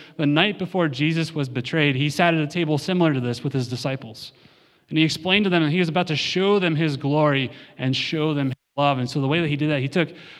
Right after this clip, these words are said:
uh, bread and he broke it. He said, "Eat this. This is my body. I want you to experience my love." And he took a cup and he said, "Drink this. This represents my blood that cleansed all your sins.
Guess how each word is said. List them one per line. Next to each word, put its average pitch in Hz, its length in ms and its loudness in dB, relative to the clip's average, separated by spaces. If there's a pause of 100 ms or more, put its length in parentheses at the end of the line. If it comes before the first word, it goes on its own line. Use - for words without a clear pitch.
(120)
uh, 131 160 -6
bread 147 340 2
and 160 120 0
he 139 60 2
broke 131 380 -2
it. 104 120 -10 (460)
He 131 120 -12
said, 147 340 -4 (120)
"Eat 165 240 -6
this. - 500 -18 (280)
This 127 180 -10
is 147 120 -6
my 156 180 -2
body. 139 340 0
I 127 40 -2
want 117 200 -4
you 147 80 -16
to 160 140 0
experience 135 760 -6
my 113 120 -14
love." 104 300 -20 (720)
And 147 60 -6
he 151 60 -4
took 175 140 0
a 151 80 2
cup 170 200 -4
and 156 60 -2
he 143 40 0
said, 139 220 -4
"Drink 156 400 -4
this. 120 220 -8
This 151 200 -10
represents 160 600 -2 (320)
my 143 140 -6
blood 160 540 -2
that 147 160 -4
cleansed 151 460 -4
all 143 220 -6
your 131 160 -4
sins. - 560 -18